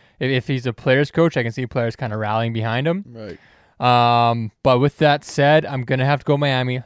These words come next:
Speaker 1: just 'cause they're home. With the upset at home, the home dog, uh, takes the,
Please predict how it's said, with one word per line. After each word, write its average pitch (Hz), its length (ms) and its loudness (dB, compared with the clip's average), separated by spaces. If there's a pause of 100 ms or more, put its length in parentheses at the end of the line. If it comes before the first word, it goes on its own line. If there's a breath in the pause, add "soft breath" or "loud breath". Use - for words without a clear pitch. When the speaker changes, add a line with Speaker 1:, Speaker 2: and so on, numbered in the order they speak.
(100)
Speaker 1:
just 143 240 -4
'cause 160 160 2
they're 151 120 2
home. 120 380 2 (100)
With 143 220 0
the - 260 -14
upset 147 580 -2 (220)
at 156 240 -2
home, 131 440 0
the 117 140 -4
home 151 360 0
dog, 113 440 4 (760)
uh, 107 260 -2
takes - 340 -8
the, 107 340 -4